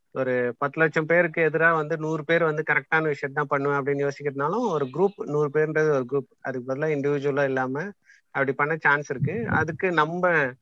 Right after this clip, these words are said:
முதல் படி எடுத்து வச்சாதான் பசங்க, ஏற்கனவே குழந்தைங்க எஜுகேஷன்ல சொல்ற விஷயம் இதுதான், ஒருத்தங்களுக்கு வந்து இதை செய்ய, அதை செய்யணும்னு இன்ஸ்ட்ரக்ட் பண்றதுக்கு பதிலா பசங்களுக்கு நம்ம செய்யும் போது அது பார்த்து கத்துக்கிறது தான் ஜாஸ்தி.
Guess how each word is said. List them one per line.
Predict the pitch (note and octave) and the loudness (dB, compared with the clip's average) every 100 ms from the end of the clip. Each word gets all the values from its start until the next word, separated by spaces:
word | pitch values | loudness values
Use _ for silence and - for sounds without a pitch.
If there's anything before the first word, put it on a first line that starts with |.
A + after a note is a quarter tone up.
| _ _ _ | _ _ _
முதல் | C#3+ D3+ E3 D#3+ | -4 0 2 2
படி | D3+ D3 | 0 0
எடுத்து | D3+ C#3 C3+ C#3+ | 0 0 0 -4
வச்சாதான் | C3+ C3+ B2+ C#3+ G3 - - | -2 -4 -4 -4 -6 -8 -6
பசங்க, | C#3+ E3+ D#3 C3+ B2 A#2 A#2+ | -4 0 0 0 -2 -4 -4
ஏற்கனவே | B2 B2 C3 C3 B2 A#2+ | -6 -4 -4 -2 -2 -4
குழந்தைங்க | C3+ C#3+ D3 C3+ | -2 0 0 0
எஜுகேஷன்ல | C3 C#3 C3+ C#3+ C3+ | -2 -4 -4 -4 -4
சொல்ற | C3 C#3+ | -4 0
விஷயம் | C#3+ C3+ C#3+ | -2 -2 -4
இதுதான், | C3 B2+ C3 - _ _ _ - | -4 -4 -6 -10 _ _ _ -8
ஒருத்தங்களுக்கு | C3+ C3+ C3 B2+ | -4 -2 -2 -2
வந்து | C#3 D#3 | -2 0
இதை | D3 | 0
செய்ய, | C#3 D3+ D#3+ | 0 0 2
அதை | D3 C#3 | 2 0
செய்யணும்னு | D3 D#3 D3+ | -2 -2 -4
இன்ஸ்ட்ரக்ட் | C#3 D3+ - | -4 -4 -4
பண்றதுக்கு | C3+ C3 B2+ B2 | -4 -4 -6 -6
பதிலா | B2 B2 C#3 C#3+ | -4 -4 -6 -6
பசங்களுக்கு | C#3 D#3+ D3+ C#3 | -6 -4 -4 -4
நம்ம | C3+ B2+ B2 | -4 -4 -6
செய்யும் | A#2 D3 D#3 D#3+ | -4 -4 -2 -2
போது | D3+ D3+ | -2 0
அது | D#3+ C3 | -2 -2
பார்த்து | C#3 C#3 C#3+ | 0 -2 -2
கத்துக்கிறது | C3+ B2 B2+ B2 | -8 -8 -10 -10
தான் | C#3+ C#3 | -8 -6
ஜாஸ்தி. | C3 B2+ - C3 C#3+ | -4 -6 -6 -10 -10